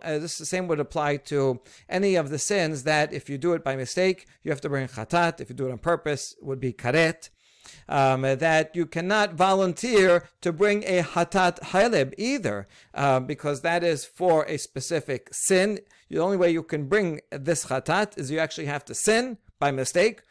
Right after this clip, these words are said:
which I guess is kinda hard to do 'cause you can't purposely sin by mistake. Um, but the only way to bring it would be if you sin by mistake, then you bring this chatat. There's no way to volunteer to bring a chatat chelib, and yet that one, uh, does, the, uh,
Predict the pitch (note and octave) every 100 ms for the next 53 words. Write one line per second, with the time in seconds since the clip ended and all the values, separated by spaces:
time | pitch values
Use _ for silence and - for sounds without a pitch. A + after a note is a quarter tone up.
0 | _ _ - C#3 C3+ D3 C#3 - C#3+ C3+
1 | C3+ C3 C3+ F3 G#3+ G3+ _ - C3 -
2 | D#3 - D3 C#3 - A#2+ - C#3+ B2 A2
3 | A2 - F#3+ G3 _ _ - - - C#3+
4 | C#3+ C#3 D3 F3 F#3+ G3 F3 E3 D#3 G#3
5 | A3 D#3+ B2+ - - A3 F3 D#3 - B3
6 | - D#3+ C#3 - E3+ D3+ C3+ C3 - A3
7 | A#3+ A#3 - - E3 F#3+ F3+ D#3 E3 D#3
8 | C#3+ - D#3 G#3+ G#3 - C3 E3+ F3+ D3+
9 | D3 - D3+ - C3+ D#3+ E3 D#3+ D#3+ -
10 | A#3+ B3 D#3+ C3+ C3 - _ D3+ D3 D3+
11 | D3 C#3+ C#3 C3 C3 - C3 C3+ D3+ E3
12 | D#3+ E3 C#3+ F3+ B3+ F3 C3 A#2 C#3+ E3
13 | _ _ - C#3+ D3+ C#3 F3+ C#4 G#3 -
14 | D#3 C#3+ D3 D#3